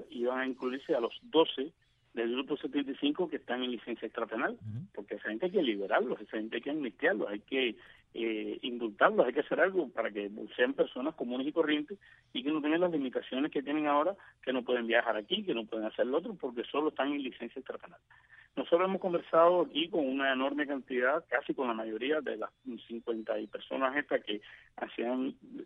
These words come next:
Speaker 1: eh, excarcelado, y, eh, incluso hay casos, por ejemplo, de un muchacho que le faltaban cuatro meses para cumplir su condena,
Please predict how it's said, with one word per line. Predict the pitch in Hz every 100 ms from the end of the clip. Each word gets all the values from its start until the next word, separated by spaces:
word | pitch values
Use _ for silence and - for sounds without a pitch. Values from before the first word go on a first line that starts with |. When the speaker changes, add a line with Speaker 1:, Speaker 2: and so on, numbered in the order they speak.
| 160
Speaker 1:
eh, | 135 131 127 -
excarcelado, | - 147 - 175 165 226 - - - - -
y, | 151 180 220 - -
eh, | 139 135 135 127
incluso | - 131 160 180 202
hay | 170
casos, | 160 170 170
por | 160 143
ejemplo, | 156 170
de | 160
un | 160
muchacho | 160 156 - -
que | 127
le | 113
faltaban | 117 113 147 156
cuatro | - 147 190 190
meses | 165 175 208
para | 147 -
cumplir | - - 120 120
su |
condena, | - 170 160 175